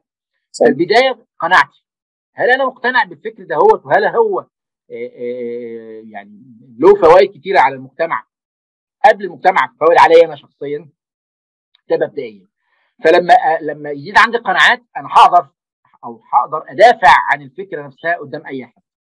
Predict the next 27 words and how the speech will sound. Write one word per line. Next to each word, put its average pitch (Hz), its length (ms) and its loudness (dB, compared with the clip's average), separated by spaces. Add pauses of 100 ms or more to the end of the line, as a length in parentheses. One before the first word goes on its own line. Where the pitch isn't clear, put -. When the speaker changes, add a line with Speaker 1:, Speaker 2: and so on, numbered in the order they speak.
(420)
Speaker 2:
دي 147 100 -10
نمرة 156 220 -8
واحد. 107 200 -12
نمرة 240 200 -4
اتنين، 220 440 -10 (1300)
لازم 220 460 0
نتفق 233 340 -8
مع 175 260 4
بعض 214 200 2
إزاي 175 360 -6
نغير 196 320 -6
قناعات 156 380 -6
الناس. 131 220 -20 (1300)
يعني، 165 580 -2
آه، 143 320 -10
القناعات، 147 600 -2 (220)
آه، 143 340 -12 (280)
يعني، 123 400 -14 (320)
آه، 139 240 -20 (640)
وليدة 214 500 -6
السنوات 208 960 0
الكتيرة 233 680 2
مش 165 200 -20
هتخلص 175 300 -20
في 160 60 -10
يوم 175 120 -8
وليلة. 139 220 -8